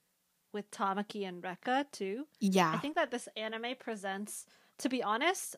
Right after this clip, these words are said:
Speaker 1: I haven't come to a conclusion yet about how I feel about it.
Speaker 2: Yeah.
Speaker 1: But this anime presents multiple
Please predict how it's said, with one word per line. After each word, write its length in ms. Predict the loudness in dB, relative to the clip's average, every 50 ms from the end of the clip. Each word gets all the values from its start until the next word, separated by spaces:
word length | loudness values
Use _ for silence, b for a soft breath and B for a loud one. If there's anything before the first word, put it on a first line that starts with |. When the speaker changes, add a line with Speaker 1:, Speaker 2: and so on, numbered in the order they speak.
| -2
Speaker 1:
I 80 | -2 0
haven't 320 | 4 4 4 4 4 0
come 160 | -2 -2 -2 -2
to 120 | -2 -4
a 60 | -6 -6
conclusion 680 | -6 -6 -6 -6 -6 -4 -4 -2 -2 -4 -6 -6 -6
yet 160 | -6 -6 -8
about 180 | -8 -10 -10 -8
how 140 | -4 -4 -4
I 80 | -4
feel 240 | -6 -8 -8 -8 -8
about 220 | -8 -10 -12 -12 -12
it. 120 | -8 0
Speaker 2:
Yeah. 240 | 2 4 4 4 4 0 -4
Speaker 1:
But 100 | -4 -4
this 160 | -4 -4 -4
anime 380 | -2 -2 -2 -2 -2 -4 -4 -4
presents 640 | -2 -2 -2 0 0 0 0 0 -2 -4 -10 -16 -18 _ _ _ _ -12 -6
multiple 760 | -4 -2 -2 -2 -2 -6 -6 -2 -2 0 0 2 0 -2